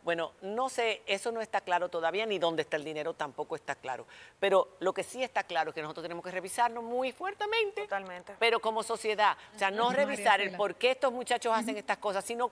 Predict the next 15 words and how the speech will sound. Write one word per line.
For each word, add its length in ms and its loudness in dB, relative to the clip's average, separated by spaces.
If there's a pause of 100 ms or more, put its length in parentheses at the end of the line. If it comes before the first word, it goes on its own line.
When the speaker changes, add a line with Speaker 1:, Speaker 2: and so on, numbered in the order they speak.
(140)
Speaker 1:
qué 180 6
respuesta 500 0
damos 280 0
nosotros 760 -4 (320)
a 140 6
este 160 -8
tipo 300 -6
de 80 2
eventos. 440 -4 (300)
Porque 240 2
es 60 2
una 180 -2
persona 460 -2 (180)
que 320 0
es 60 -6